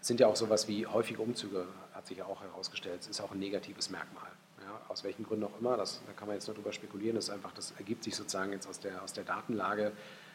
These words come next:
Vielleicht liegt dem die Annahme zugrunde, dass Personen, die, ja, sozusagen, äh, Schulden machen,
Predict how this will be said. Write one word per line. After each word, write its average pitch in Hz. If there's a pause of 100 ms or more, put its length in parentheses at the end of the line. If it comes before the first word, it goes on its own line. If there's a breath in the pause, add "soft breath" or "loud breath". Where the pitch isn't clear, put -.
(580 loud breath)
Vielleicht 113
liegt 117
dem 110
die 107
Annahme 101
zugrunde, 101
dass -
Personen, 95
die, 90 (560)
ja, - (180)
sozusagen, 90 (120)
äh, 98
Schulden 120
machen, 95